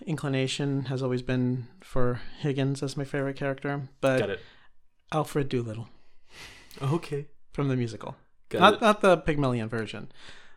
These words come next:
Speaker 1: The musical version.
Speaker 2: <laughs>
Speaker 1: I always pictured myself singing, "Get me to, you know, get me to the
Speaker 2: With
Speaker 1: wedding."
Speaker 2: the Cockney accent?
Speaker 1: Yes.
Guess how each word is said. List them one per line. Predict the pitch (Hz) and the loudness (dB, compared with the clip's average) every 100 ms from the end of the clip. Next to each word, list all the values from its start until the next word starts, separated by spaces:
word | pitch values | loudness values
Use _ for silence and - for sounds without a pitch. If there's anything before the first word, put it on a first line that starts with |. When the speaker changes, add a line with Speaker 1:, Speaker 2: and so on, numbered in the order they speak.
| - | -8
Speaker 1:
The | 147 | 0
musical | 135 127 120 120 | 0 0 -2 -2
version. | 107 107 139 - | -2 -6 -10 -12
Speaker 2:
<laughs> | - | -4
Speaker 1:
I | 120 135 131 147 - 143 - - - - - - - - - | -2 0 -2 -4 -4 -6 -8 -14 -18 -20 -20 -20 -20 -14 0
always | 156 151 | 2 10
pictured | 151 - 147 | 12 12 6
myself | 139 - 139 139 - - | 0 2 0 0 -8 -10
singing, | - 143 135 139 139 135 - _ - _ 160 | -2 2 2 2 0 -4 -12 _ -20 _ -8
"Get | 147 | -4
me | 156 | -4
to, | 135 143 | -6 -4
you | 151 | -2
know, | 131 127 - - | -2 -4 -10 -8
get | 156 | -6
me | 147 | -4
to | 147 | -2
the | |
Speaker 2:
With | 139 | 0
Speaker 1:
wedding." | 135 139 | 0 4
Speaker 2:
the | |
Cockney | 107 - 104 | 4 2 -6
accent? | 101 - - | -6 -4 4
Speaker 1:
Yes. | 147 127 - - | 4 4 0 -6